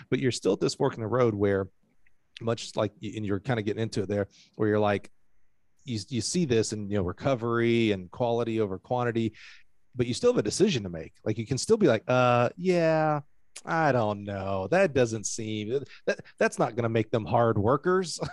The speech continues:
<laughs> you know, and that kind of stuff. What drew you, like, a-, and maybe you were alluding to there as far as the, uh, like, "Well, hey, I did it this way and I got injured." What, what drew you to, like, "Okay, let me keep exploring that path, the quality over quantity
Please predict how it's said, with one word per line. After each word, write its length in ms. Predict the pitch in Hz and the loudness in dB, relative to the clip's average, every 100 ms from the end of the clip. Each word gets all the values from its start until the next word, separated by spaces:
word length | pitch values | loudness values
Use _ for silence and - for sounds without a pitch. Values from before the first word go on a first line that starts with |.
| - | -2
<laughs> 260 | - 247 202 | 0 0 -2
you 160 | 156 131 | -2 0
know, 200 | 127 131 | 2 2
and 80 | 117 | 0
that 160 | 117 | -6
kind 140 | - 110 | -8 -10
of 60 | |
stuff. 220 | - 104 - - - - - _ | -4 -4 -6 -12 -20 -20 -20 _
What 420 | - 131 120 170 | -10 -2 0 0
drew 340 | 160 120 131 165 | -2 0 2 2
you, 580 | 151 117 104 101 101 107 - | 0 -2 -2 -4 -6 -10 -10
like, 200 | 110 - _ _ - | -10 -10 _ _ -16
a-, 300 | 127 131 123 | -8 -8 -6
and 180 | 120 120 | -6 0
maybe 200 | 143 - | 4 6
you 100 | 120 | 4
were 60 | |
alluding 300 | 113 131 131 110 | 2 0 -2 -4
to 140 | 123 | 0
there 160 | 113 110 | 2 0
as 100 | 101 | 0
far 160 | 117 110 | -2 -2
as 100 | 98 | -2
the, 200 | 104 101 | -4 -2
uh, 120 | 98 | -2
like, 140 | 101 | -2
"Well, 120 | 107 104 | -2 0
hey, 160 | 151 | 2
I 80 | 131 | 2
did 120 | 123 | 2
it 80 | 104 | 0
this 180 | 151 - | 0 -2
way 80 | 101 | -4
and 80 | 117 | -4
I 80 | |
got 180 | 147 101 | -2 0
injured." 440 | 151 147 107 95 92 - - - | 0 -2 -6 -10 -12 -20 -14 -10
What, 140 | 143 | -4
what 160 | 156 180 | -2 -2
drew 200 | 127 147 | 0 0
you 160 | 151 | 0
to, 120 | 139 139 | -2 0
like, 260 | 123 113 | 0 0
"Okay, 320 | 123 175 127 107 | -2 0 0 0
let 120 | 139 | -2
me 60 | 220 | -4
keep 220 | 180 156 | -4 -4
exploring 720 | 107 - 151 127 107 98 107 - | -6 -4 -2 0 0 -4 -12 -12
that 300 | 104 123 127 | -4 -2 -2
path, 360 | - 98 85 78 | -4 -4 -6 -8
the 100 | - | -10
quality 500 | - - 110 107 104 101 | -6 0 2 2 2 0
over 260 | 95 90 - | 0 -8 -6
quantity 480 | 117 107 92 87 | -4 -2 -4 -8